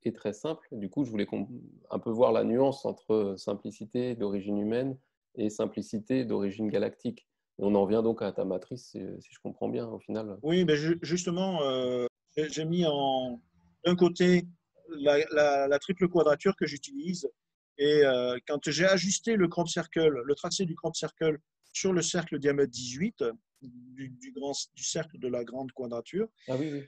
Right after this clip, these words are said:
Speaker 2: en fait, les cercles, les cercles qui me permettent de tracer,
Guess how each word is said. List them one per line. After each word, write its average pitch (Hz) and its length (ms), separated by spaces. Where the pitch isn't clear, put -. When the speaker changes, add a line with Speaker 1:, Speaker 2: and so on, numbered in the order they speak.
Speaker 2:
en 123 100
fait, 180 240
les 151 180
cercles, 156 460
les 151 220
cercles 180 360
qui 143 140
me 139 80
permettent 165 440
de 135 320
tracer, 147 580